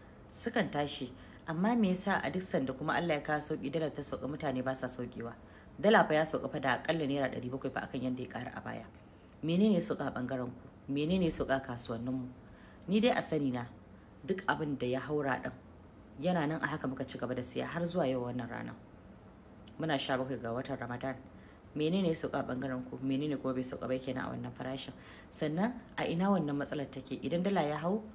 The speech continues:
a ƙara kaya. Idan dala ya sauka, a ƙi, a ƙi sauke kaya. Sai a bar mu mu ci gaba da tafiya da kaya a haka, muna shan wahala a haka. Ya kamata fa mu zama masu adalci a tsakaninmu. Idan an s-, idan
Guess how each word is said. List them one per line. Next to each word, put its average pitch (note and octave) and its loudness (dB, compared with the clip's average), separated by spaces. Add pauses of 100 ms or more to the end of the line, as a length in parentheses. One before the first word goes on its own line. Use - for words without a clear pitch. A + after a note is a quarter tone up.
a - -12
ƙara D3 0
kaya. C3 0
Idan E3 -2
dala F3 2
ya C#3+ 4
sauka, C3 -2
a C3+ 0
ƙi, B2 -6
a G#2+ -2
ƙi - -8
sauke C3+ -4
kaya. - -4
Sai - 0
a C3 6
bar D#3 2
mu D#3+ 0
mu B2 0
ci - -6
gaba C#3 0
da - 0
tafiya C#3+ -2
da - -4
kaya D3 -2
a - -4
haka, F3+ -2 (420)
muna F3+ 6
shan C#3 0
wahala C3 -2
a - -6
haka. B2+ -8 (340)
Ya F#3+ 6
kamata E3 4
fa C#3+ -2
mu C#3 0
zama C3+ 2
masu B2 -2
adalci C3 -4
a - -2
tsakaninmu. B2+ -4 (680)
Idan F#3+ 4
an G#3 4
s-, F#3+ 0
idan F3+ 2